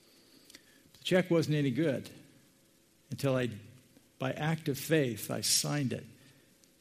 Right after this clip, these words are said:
And that's what every person needs to do with Jesus. It's an act of faith that you make. It's not an act that your parents, it's not because you grew up in a good church or a good home.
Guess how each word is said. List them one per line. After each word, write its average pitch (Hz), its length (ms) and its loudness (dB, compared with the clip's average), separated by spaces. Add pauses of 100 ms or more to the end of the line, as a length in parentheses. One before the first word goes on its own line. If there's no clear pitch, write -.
(640)
And 131 120 0
that's 185 260 4
what 156 160 2
every 156 240 6
person 147 600 0 (320)
needs 139 600 4
to 135 120 -2
do 131 480 2 (500)
with 127 200 -6
Jesus. 131 840 2
It's - 180 -2
an 143 80 0
act 143 240 0
of 131 80 0
faith 143 340 2
that - 100 -4
you 165 180 4
make. 127 300 4
It's 127 140 -2
not 143 160 4
an 139 100 2
act 143 220 2
that 143 180 0
your 127 100 0
parents, 165 520 0
it's 143 140 -4
not 147 140 2
because 139 300 0
you 127 80 -2
grew 127 240 2
up 135 120 2
in 131 80 0
a 123 40 0
good 110 260 0
church 165 460 2
or 127 100 0
a 120 40 -2
good 120 220 2
home. 165 340 2